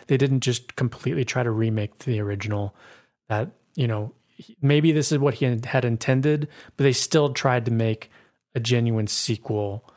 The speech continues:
with new characters and a generally new story. And I, it just really works in pushing this forward.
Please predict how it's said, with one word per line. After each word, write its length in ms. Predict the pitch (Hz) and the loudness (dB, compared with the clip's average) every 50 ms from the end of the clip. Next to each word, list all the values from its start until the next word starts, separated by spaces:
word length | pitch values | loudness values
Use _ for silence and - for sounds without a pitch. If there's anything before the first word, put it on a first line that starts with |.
| - 135 | -10 -6
with 220 | 131 110 - - | -4 -2 0 2
new 140 | 135 135 135 | 2 2 2
characters 500 | 131 - 135 123 113 110 - 120 110 113 | 2 0 0 0 0 0 0 -2 -2 -2
and 240 | 120 143 131 113 104 | -2 -4 -2 -2 -2
a 60 | 107 | -2
generally 600 | 107 - 131 120 117 117 117 113 110 107 104 107 - | -2 0 0 0 2 2 0 0 0 -2 -2 -4 -4
new 260 | 156 120 110 110 110 101 | -4 -2 0 0 -2 -2
story. 600 | - - - - 120 104 101 101 101 101 98 - - - - - - _ _ _ _ | -4 -4 -4 -2 -2 0 0 0 -2 -4 -6 -8 -12 -20 -20 -20 -20 _ _ _ _
And 160 | 110 107 104 | -4 -2 -2
I, 180 | 104 101 101 98 - - - - | -2 -2 -4 -6 -8 -16 -12 -8
it 140 | - 110 - | -8 -8 -4
just 280 | - 120 107 - - - _ - | -4 -4 -4 -4 -6 -12 _ -8
really 400 | 208 147 123 127 131 120 120 117 | -6 -4 0 0 0 2 0 0
works 460 | 113 113 120 113 110 110 - - - - - | 0 0 0 0 0 -2 -6 -10 -12 -10 -6
in 140 | - 113 107 | -4 -4 -2
pushing 380 | - 120 117 - - 117 110 | -2 -2 -2 -2 -2 -2 -2
this 160 | 104 104 101 - | -2 -4 -4 -6
forward. 460 | - 117 107 104 104 104 104 101 | -4 -2 -2 0 0 -2 -2 -4